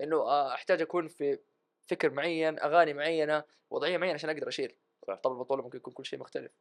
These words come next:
Speaker 1: فتعود نفسك إنه لا، عادي.
Speaker 2: وهذا كمان ينطبق على الأدوات اللي تستخدمها. مثلًا أنا أعطيك مثال، في واحد من الشباب أنا ناسي مين،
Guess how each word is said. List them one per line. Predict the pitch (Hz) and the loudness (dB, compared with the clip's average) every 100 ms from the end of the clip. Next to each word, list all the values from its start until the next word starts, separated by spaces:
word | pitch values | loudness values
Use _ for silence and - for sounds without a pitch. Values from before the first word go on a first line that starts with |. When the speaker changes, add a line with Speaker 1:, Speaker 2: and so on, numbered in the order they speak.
| _ _ - | _ _ -14
Speaker 1:
فتعود | - 156 151 | 2 4 4
نفسك | 147 147 135 | 2 -6 -8
إنه | 139 147 | -6 -2
لا، | - - | -2 -4
عادي. | 135 120 _ _ _ _ _ _ _ _ - | -6 -6 _ _ _ _ _ _ _ _ -12
Speaker 2:
وهذا | 143 143 | -8 -6
كمان | 143 147 156 | -6 -6 -6
ينطبق | 135 147 127 | -2 -2 -2
على | 107 107 | -2 -4
الأدوات | 107 - 110 113 117 | -8 -12 -4 -2 -2
اللي | 101 | -6
تستخدمها. | - 110 - 127 123 117 117 - _ _ - | -12 -12 -8 -8 -8 -6 -6 -8 _ _ -6
مثلًا | 143 127 107 | -4 -2 -4
أنا | 104 - 113 | -6 -6 -8
أعطيك | 113 139 | -6 -8
مثال، | 120 - 120 107 | -8 -4 -4 -4
في | - 123 | -12 -8
واحد | 120 147 - 120 | -4 -4 -4 -8
من | |
الشباب | 113 - 113 113 123 117 | -10 -8 -2 2 2 0
أنا | 117 | -8
ناسي | 131 135 | -8 -8
مين، | 113 113 104 | -8 -8 -10